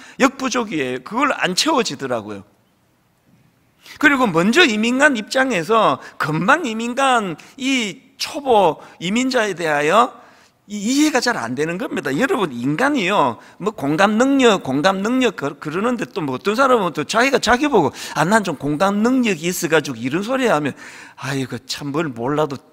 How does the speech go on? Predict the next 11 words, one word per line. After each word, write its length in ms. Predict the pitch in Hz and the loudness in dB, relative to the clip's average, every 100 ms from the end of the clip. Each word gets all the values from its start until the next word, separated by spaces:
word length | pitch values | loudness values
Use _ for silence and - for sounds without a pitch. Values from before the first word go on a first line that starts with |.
| _ _ _ - | _ _ _ -12
인간이 540 | 135 156 196 262 277 190 | -6 0 2 2 2 0
무슨 280 | 135 269 | -2 -2
공감 340 | 262 247 269 269 | 0 2 4 4
능력이 320 | 311 330 220 | 4 2 -2
있습니까? 720 | 156 240 254 - 123 120 110 - _ _ _ _ _ _ _ _ | -4 -4 -6 -4 -4 -4 -4 -10 _ _ _ _ _ _ _ _
목회 420 | 147 269 - 330 | 2 2 4 2
지금 520 | 254 214 262 233 143 123 - - - | 2 4 6 6 4 -4 -12 -20 -12
삼십이 760 | - - 381 359 339 208 302 | -6 0 2 2 2 2 4
년째 340 | 381 381 370 254 | 6 4 4 2
하고 260 | 247 233 | 0 -4
있지만요, 760 | 196 220 196 151 131 147 127 | -6 -6 -6 -4 -4 -2 -4